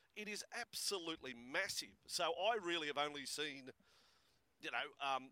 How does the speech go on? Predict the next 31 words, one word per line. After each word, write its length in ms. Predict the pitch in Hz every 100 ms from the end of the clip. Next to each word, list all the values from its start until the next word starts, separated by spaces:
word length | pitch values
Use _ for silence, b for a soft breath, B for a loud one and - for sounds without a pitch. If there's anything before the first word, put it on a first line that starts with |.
| 135
Manly 360 | 156 196 185 147
players 560 | - 117 104 165 - 143
and 140 | 135
a 40 |
sprinkling 500 | 131 - 180 - 156
of 80 | 135
the 80 | 120
Souths 360 | - 139 135 -
boys. 320 | 139 185 175
I 100 | 127 120 b b b b -
actually 200 | 143 135
saw 160 | 151 120
the 80 |
former 240 | - 180 175
Souths 260 | 143 120
great 220 | - 139 -
Greg 200 | 139 135
Inglis 300 | 139 139 143
out 140 | 135
the 60 | 120
street 260 | 147 156
today, 280 | 139 139 175
Sam 260 | - 139 131 -
Thaiday, 400 | 135 151 156 151
former 220 | 151 131
Bronco, 280 | 147 147 - -
<laughs> 120 | 147
walking 300 | 135 156 160
around. 400 | 131 147 170 135
But 140 | 139 - _ b b b b
the, 80 | b